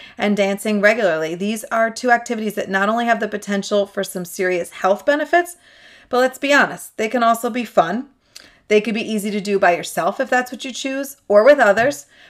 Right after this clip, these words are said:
We're not saying anyone has to listen to you play these musical instruments. We're not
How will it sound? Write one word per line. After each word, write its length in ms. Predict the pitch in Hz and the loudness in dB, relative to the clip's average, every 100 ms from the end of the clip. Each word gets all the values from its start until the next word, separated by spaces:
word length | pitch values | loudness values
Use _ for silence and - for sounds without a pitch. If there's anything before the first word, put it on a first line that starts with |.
| _ | _
We're 120 | 196 | 0
not 180 | 208 208 | 0 0
saying 220 | 226 214 | -2 0
anyone 240 | 214 220 | 0 0
has 120 | 220 214 | -2 -2
to 100 | 220 | -2
listen 260 | 220 233 233 | -2 -4 -6
to 60 | |
you 80 | 240 | -6
play 220 | 247 240 | -2 -2
these 220 | 233 240 240 | -2 -6 -6
musical 320 | 226 233 233 | -6 -2 -2
instruments. 440 | 226 233 339 - | -2 6 6 6
We're 100 | 311 | 4
not 200 | 262 247 | 6 6